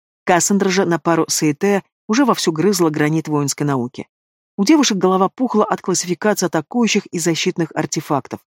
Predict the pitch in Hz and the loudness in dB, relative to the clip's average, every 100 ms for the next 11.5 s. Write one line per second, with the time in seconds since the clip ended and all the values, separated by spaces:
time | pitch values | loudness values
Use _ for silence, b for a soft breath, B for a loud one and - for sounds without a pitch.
0 | _ - 208 208 185 190 - 220 208 180 | _ 0 2 2 2 0 2 2 4 2
1 | _ _ 202 180 202 175 170 170 143 - | _ _ -8 -2 0 2 2 2 -2 -8
2 | _ 151 190 196 185 190 190 180 - _ | _ 0 2 4 2 0 0 -2 -6 _
3 | - - 202 202 196 196 202 - 170 175 | -8 -4 -2 0 -2 0 -2 2 2 2
4 | 139 165 - 208 185 185 170 156 190 196 | 0 -4 -2 0 0 0 0 0 0 0
5 | 190 190 185 165 123 95 - _ _ _ | 0 0 0 0 -2 -6 -14 _ _ _
6 | _ _ 135 151 233 190 165 156 165 185 | _ _ -6 2 4 4 2 0 0 0
7 | 170 - 165 - 285 - 165 165 180 165 | 0 0 -4 0 -2 0 0 2 2 2
8 | 165 190 226 196 - 233 - - 151 _ | 2 2 2 0 0 -4 -2 -4 -4 _
9 | _ - 147 151 175 165 156 - 156 156 | _ -4 -2 0 0 0 0 0 0 2
10 | 190 - _ 170 160 156 147 - - 139 | 0 0 _ -6 -2 -2 -4 -8 -8 -6
11 | 147 135 104 - 78 | -6 -6 -8 -10 -14